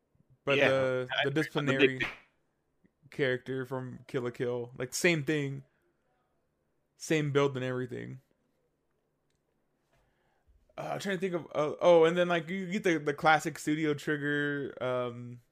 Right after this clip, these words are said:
Speaker 1: not Imaishi, uh, chibi, but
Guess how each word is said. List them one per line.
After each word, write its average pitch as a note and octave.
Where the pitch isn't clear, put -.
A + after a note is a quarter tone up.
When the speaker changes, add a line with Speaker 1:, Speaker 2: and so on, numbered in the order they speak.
Speaker 1:
not D#3
Imaishi, C3+
uh, B2
chibi, B2
but B2